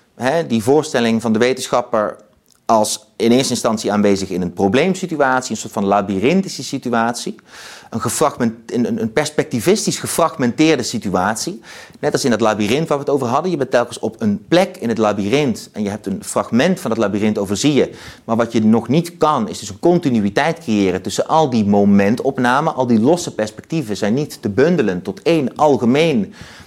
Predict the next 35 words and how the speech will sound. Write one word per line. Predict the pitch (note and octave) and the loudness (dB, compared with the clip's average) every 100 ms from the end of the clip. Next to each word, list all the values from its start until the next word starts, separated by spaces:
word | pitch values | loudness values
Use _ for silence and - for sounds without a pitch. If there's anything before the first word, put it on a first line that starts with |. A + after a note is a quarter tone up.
| _ | _
hè, | - A#2+ F#3+ | -8 -4 -2
dus, | A2+ | -4
dus | - G2+ G#2+ | -6 -8 -2
zelfs | A2+ F#2+ | -2 -2
een | A2 | -6
soort | A2 | -8
van | - G2+ | -6 -2
plattegrond, | D3 B2+ A2+ - E3 C3+ | 0 0 -2 0 2 0
een | - - | -6 -4
algemeen | B2+ A#2 G#2 G#2 | -2 0 -2 0
overzicht | D#3+ B2 - G#2 | 0 0 -2 -2
in | - | 0
je | G2 | 0
eigen | G2 C3 G2 | 0 0 0
hoofd | G2+ C3 G#2+ - - - - - - - - - | 2 2 0 -6 -18 -20 -20 -20 -20 -20 -12 -6
van | G#2+ A#2 C#3+ | -2 2 2
dat | B2 G2+ | 2 0
labyrint. | F2+ E2+ D#2 E2+ - - _ _ | 0 -2 -4 -6 -8 -20 _ _
Ehm, | - - G1+ - - - - - | -14 -12 -12 -14 -16 -14 -14 -10
die | C3+ | -4
figuur | B2 C#3 E3 | 0 4 4
van | B2 | 4
Ariadne | A2+ A2 A2+ D3 F3 | 0 2 2 2 0
doet | G#2+ G#2 | -2 0
haar | G#2 | -2
intrede | B2+ C#3 A#2 G2+ F#2+ | -2 -2 0 0 2
juist | F#2+ C3 D3 A2 - - _ | 2 2 2 -4 -10 -16 _
als | A2 A2 | -2 0
een | A#2 | -2
figuur | A2+ G2 A2 | -2 0 2
die | G2+ | 2
die | G2 | 0
continuïteit, | G2 B2 A2+ G2+ F#2+ - F#2+ F2 - - | 0 0 2 0 -2 -2 -4 -4 -10 -8
eh, | E2+ D#2+ | -4 -4
schetst. | D2 - B2 B2 - | -4 -2 -2 -2 -10